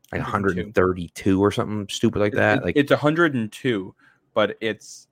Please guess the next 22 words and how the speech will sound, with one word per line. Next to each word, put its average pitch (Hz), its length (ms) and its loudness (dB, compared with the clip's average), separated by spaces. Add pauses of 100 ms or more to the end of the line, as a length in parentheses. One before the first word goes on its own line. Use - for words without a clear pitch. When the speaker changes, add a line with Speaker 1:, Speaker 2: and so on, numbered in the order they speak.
Speaker 2:
um, 87 420 -8
it's 110 180 -6
weighted, 104 360 -4
but 107 100 -2
that's 110 160 -4
a - 40 -18
hundred 143 340 -2
and 117 100 -2
twenty-seventh 113 760 -2
since - 260 -14
nineteen 101 380 -8
sixty. - 420 -10 (280)
So 131 100 -2
they 139 80 6
say 147 240 2
he's 127 240 -2
just 127 300 -2
outside 110 380 2
of 107 80 -12
being 107 360 -10
the 98 80 -12
top 98 380 -4